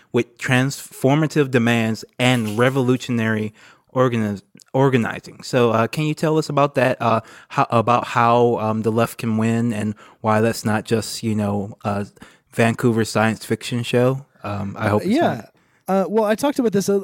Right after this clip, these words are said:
Speaker 2: a little tiny bit the last time that I was on the show with, uh, you guys, but, you know, a-, after the election of Trump, and I was seeing the, um, the sort of the rise of the D S A and all these, these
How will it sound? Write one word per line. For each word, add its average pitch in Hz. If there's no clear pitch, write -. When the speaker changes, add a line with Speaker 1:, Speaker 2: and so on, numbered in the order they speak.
Speaker 2:
a 208
little 226
tiny 185
bit 170
the 165
last 160
time 139
that 131
I 131
was 135
on 127
the 113
show 120
with, 117
uh, 104
you 117
guys, 120
but, 131
you 170
know, 190
a-, 175
after -
the 202
election 180
of 151
Trump, 165
and 131
I 147
was 147
seeing 175
the, 147
um, 131
the 131
sort 143
of 127
the 131
rise 139
of 123
the 123
D 131
S 127
A 143
and 143
all 139
these, 135
these 131